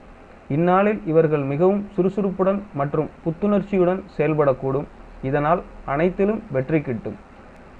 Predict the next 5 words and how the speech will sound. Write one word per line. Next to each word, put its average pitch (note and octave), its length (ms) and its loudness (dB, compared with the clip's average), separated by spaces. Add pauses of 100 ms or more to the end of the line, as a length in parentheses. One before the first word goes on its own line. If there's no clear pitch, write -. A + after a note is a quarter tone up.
(180)
கும்பம். E3+ 360 4 (720)
கும்பராசிக்காரர்களுக்கு D#3 1200 2 (280)
வியாழன், E3 440 6 (240)
வெள்ளி, E3 320 2 (240)
செவ்வாய் D#3+ 440 4